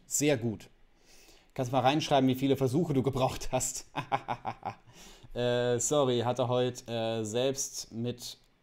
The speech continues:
unserer kleinen Siebener-Besetzung ein Shooting, hab die Bilder angeschaut, sind geil geworden.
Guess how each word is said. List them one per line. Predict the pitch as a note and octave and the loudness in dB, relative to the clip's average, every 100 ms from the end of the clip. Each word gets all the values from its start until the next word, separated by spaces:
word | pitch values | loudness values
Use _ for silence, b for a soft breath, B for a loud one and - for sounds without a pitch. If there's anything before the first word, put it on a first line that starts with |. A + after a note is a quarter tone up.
| _ | _
unserer | A#2+ A#2+ - G2 | -12 -10 -10 -12
kleinen | - G#2+ A2+ B2+ A#2 | -10 -8 -6 -6 -6
Siebener-Besetzung | A2+ B2+ C#3+ C3+ C3 B2 B2 - C3 C3 | -6 -6 -6 -4 -6 -6 -8 -8 -6 -6
ein | A2 | -8
Shooting, | - - C#3+ D3 D3+ D#3 D#3 | -10 -8 -8 -6 -4 -4 -4
hab | A#2 | -6
die | - | -6
Bilder | B2+ B2+ A#2 | -4 -4 -4
angeschaut, | G2 C3+ C#3 C3 C3 C3+ - | -4 -6 -6 -2 0 -2 -4
sind | A#2 | -8
geil | G#2 G#2 | -6 -8
geworden. | G2 F2+ E2+ E2+ | -8 -8 -8 -10